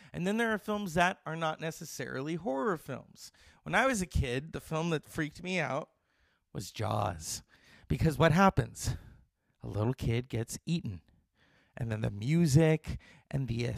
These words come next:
the, the, just the whole thing of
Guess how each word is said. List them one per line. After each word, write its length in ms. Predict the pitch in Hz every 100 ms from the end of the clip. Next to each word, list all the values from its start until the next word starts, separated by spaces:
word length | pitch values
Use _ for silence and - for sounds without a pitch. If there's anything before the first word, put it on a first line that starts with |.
| -
the, 320 | - 127 117 - -
the, 140 | 139 -
just 240 | - -
the 80 | 160
whole 640 | - - 170 175 180 180 - _ _ _ _ _ -
thing 600 | - - 196 185 147 139 _
of 420 | - 160 151 123